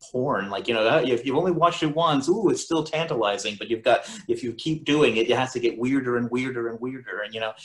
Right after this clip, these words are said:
and, and I think that, I don't know, it, it's, it strikes me as being kind of, you know, I'm sure that there are literary values behind it. And the people I know who write it, I respect very much,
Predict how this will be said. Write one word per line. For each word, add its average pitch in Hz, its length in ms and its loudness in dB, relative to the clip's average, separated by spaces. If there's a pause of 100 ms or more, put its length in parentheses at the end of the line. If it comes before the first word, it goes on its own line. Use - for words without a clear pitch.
(260)
and, 117 220 0
and 120 100 0
I 117 80 0
think 170 320 -6
that, 117 300 -4 (500)
I 120 80 -4
don't 139 100 -2
know, 120 60 -2 (100)
it, 113 180 0
it's, 117 280 -2
it 123 140 -4
strikes 135 380 -4
me 120 220 0
as 110 120 -6
being 107 360 -6
kind 107 220 -6
of, 101 280 -8 (540)
you 113 120 -8
know, 101 180 -4
I'm 101 180 -4
sure 120 360 0
that 120 180 0
there 110 180 2
are 104 160 0
literary 104 420 -4
values 110 440 0
behind 127 380 -6
it. 151 80 -2
And 101 140 -10 (120)
the - 80 -6
people 117 320 0
I 101 120 2
know 104 200 0
who 110 120 -6
write 98 260 0
it, 127 100 0
I - 100 0
respect 95 580 -4
very 120 240 2
much, 117 420 -2